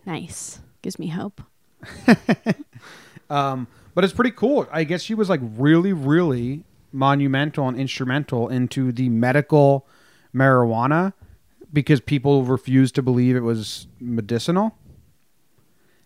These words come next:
Speaker 2: And
Speaker 1: it is so medicinal. It is, it is. If you believe in God, it's God's plant.
Speaker 2: I mean, you don't have to believe in God. You can still know it's medicinal.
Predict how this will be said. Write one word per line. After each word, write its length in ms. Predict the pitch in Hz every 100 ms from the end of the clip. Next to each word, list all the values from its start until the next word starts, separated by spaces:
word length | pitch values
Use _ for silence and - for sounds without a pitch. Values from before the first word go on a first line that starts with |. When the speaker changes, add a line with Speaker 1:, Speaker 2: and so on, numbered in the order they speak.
| _ 233
Speaker 2:
And 200 | - 226
Speaker 1:
it 40 |
is 80 | 214
so 340 | - 226 233
medicinal. 560 | 240 202 196 - 185 175
It 120 | 190
is, 360 | 190 185 - - _ -
it 80 | 202
is. 440 | 196 180 - - _ _ _ _ _ _ _ _ _ _ _ _ _ _ _ _ _ _ -
If 100 | 226
you 100 | 220
believe 380 | 226 226 240
in 100 | 226
God, 340 | 208 196 196 175
it's 200 | 165 -
God's 340 | 190 180 180
plant. 520 | - - 185 156 107 - - - - _ _ _ _ - - - _ _
Speaker 2:
I 40 | 113
mean, 120 | 110
you 80 | 123
don't 120 | 123
have 160 | 120 117
to 60 |
believe 200 | 107 110
in 80 | 107
God. 200 | 110 107
You 80 | 104
can 120 | 104
still 280 | - 107 104
know 240 | 104 104
it's 140 | 98 -
medicinal. 540 | 98 107 - 95 123